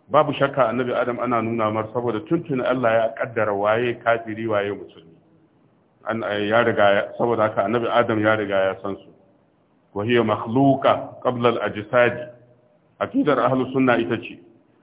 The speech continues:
an riga an halicci rayuka kafin halittan gangan jiki.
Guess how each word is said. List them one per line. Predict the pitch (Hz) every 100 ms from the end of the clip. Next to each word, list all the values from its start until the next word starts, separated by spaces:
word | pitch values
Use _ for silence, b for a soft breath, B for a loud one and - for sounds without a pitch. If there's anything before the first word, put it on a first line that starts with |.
| b b
an | 143
riga | 139 127 131 131
an | 139 135
halicci | 120 104 - 131
rayuka | 127 127 131 131 127 104 85 - - _ _ _ -
kafin | 107 101 127 127 127 127 123 104
halittan | 107 113 - 113 110 110 107 -
gangan | 101 95 107 110 104
jiki. | 92 -